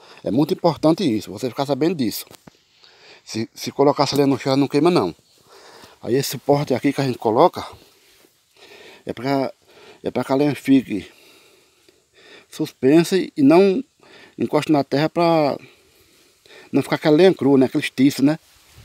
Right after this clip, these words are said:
É muito importante você, quando você for fazer, você fazer dessa seguinte forma aqui, como eu tô indicando pra você.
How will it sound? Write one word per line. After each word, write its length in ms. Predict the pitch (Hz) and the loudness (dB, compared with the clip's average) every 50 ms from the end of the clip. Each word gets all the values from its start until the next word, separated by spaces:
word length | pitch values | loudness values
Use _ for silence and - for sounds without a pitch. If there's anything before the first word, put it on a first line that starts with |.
| - - - - - - _ _ | -20 -20 -20 -20 -20 -20 _ _
É 60 | - | -14
muito 200 | 113 127 147 - | -12 -12 -10 -10
importante 480 | 156 - 175 160 131 - 151 151 156 165 | -4 -2 -2 -2 -2 -2 -4 -4 -4 -4
você, 460 | 170 180 165 165 170 165 156 139 113 - _ _ _ | -6 -6 -4 -4 -4 -4 -4 -6 -8 -12 _ _ _
quando 160 | - 143 127 | -8 -8 -6
você 60 | 143 123 | -6 -8
for 100 | 123 123 | -10 -8
fazer, 400 | - 120 110 101 127 156 165 143 - _ _ _ _ _ _ - - - - - _ | -6 -6 -4 -4 -4 -4 -4 -6 -10 _ _ _ _ _ _ -20 -20 -20 -20 -20 _
você 200 | - 104 - 123 | -18 -16 -16 -10
fazer 240 | - - 139 143 147 | -8 -6 -6 -4 -4
dessa 200 | 156 156 143 143 | -4 -4 -6 -6
seguinte 300 | - 156 131 147 156 185 | -8 -6 -6 -6 -6 -6
forma 260 | - - 147 147 143 | -2 -2 0 0 0
aqui, 140 | 131 131 127 | -2 -4 -2
como 140 | - 147 147 | -2 0 0
eu 40 | - | 2
tô 120 | - 165 | 2 2
indicando 320 | 180 226 - - 147 143 | 2 0 0 0 0 0
pra 80 | - 180 | 0 0
você. 320 | 190 190 - - 90 - | -4 -6 -8 -8 -10 -10